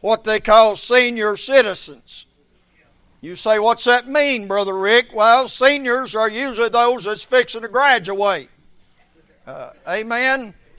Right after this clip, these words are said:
And, uh, that might be the case. Now, uh, even though it's an old devil,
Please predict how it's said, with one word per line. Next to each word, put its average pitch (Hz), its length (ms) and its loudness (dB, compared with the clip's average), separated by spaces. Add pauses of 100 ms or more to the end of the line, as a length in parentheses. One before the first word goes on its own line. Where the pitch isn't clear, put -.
(1500)
And, 208 340 2
uh, 202 220 4
that 208 240 0
might 214 260 2
be 220 140 0
the 208 80 -12
case. 220 720 2 (760)
Now, 208 460 4 (360)
uh, 175 460 -6 (120)
even 269 280 -2
though 269 220 6
it's 233 160 -2
an 226 120 -4
old 254 440 4
devil, 240 680 4